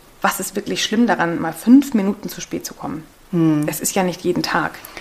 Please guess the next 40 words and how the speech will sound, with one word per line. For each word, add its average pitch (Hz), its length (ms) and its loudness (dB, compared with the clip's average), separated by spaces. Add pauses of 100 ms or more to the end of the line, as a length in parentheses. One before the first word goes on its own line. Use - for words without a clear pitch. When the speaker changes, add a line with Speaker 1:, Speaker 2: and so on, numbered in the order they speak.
(640)
Speaker 1:
Das 175 140 -6
ist 196 100 0
ein 196 80 0
bisschen 226 240 4
dieses 190 260 -4
eigene 226 360 4
Durchatmen. 180 720 0
Was - 260 0
heißt 196 240 0
denn 156 120 0
das? 139 180 -6
Fünf 233 260 0
Minuten, 196 380 0
ja, 151 100 4
okay, - 220 -2
dann 160 120 0
nehmen 196 140 0
wir 190 60 -2
den 180 120 0
nächsten 208 380 -2
Bus. 196 220 -4
Okay, 185 260 -4
ich 180 80 -6
komme 180 220 -4
auch - 40 -8
fünf 226 300 -4
Minuten 196 240 -4
vielleicht 185 400 0
nachher 180 240 -2
zu 180 100 -8
spät 196 360 -6
in 180 80 0
die 170 80 -2
Firma. 190 420 2 (540)
Dann 170 100 0
mache 175 160 0
ich - 140 -8
halt 180 120 -4
fünf 196 300 -4
Minuten, 180 640 -2